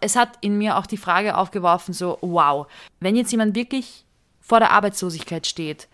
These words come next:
und seinen Beruf wegen dieser Krise verliert, das ist doch, wie schwierig ist das? Ich kann mir das gar nicht, ich kann mir das nicht wirklich vorstellen, weil ich bin, ich habe mich ja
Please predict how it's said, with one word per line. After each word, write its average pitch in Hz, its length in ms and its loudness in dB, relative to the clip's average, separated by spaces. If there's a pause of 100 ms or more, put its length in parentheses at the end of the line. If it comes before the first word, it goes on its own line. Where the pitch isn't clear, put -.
(580)
und 190 200 0
seinen 190 300 0
Beruf 196 360 -2
wegen 220 480 2
dieser 208 680 0
Krise 254 420 -2
verliert, 180 420 -4
das 190 100 -4
ist 208 200 -6
doch, - 140 -16 (240)
wie 202 320 0
schwierig 240 480 -2
ist - 260 -6
das? 147 380 -8
Ich - 120 -8
kann 226 140 -2
mir 240 60 -2
das 240 120 -4
gar 240 120 -2
nicht, 233 240 -4
ich 220 220 -8
kann 220 120 -4
mir 220 80 -2
das 226 240 -6
nicht 226 400 0
wirklich 294 240 -8
vorstellen, 180 600 -4
weil 175 320 0
ich 117 260 -14
bin, 208 180 -6
ich 214 140 -2
habe 233 120 2
mich 233 180 -2
ja 214 260 2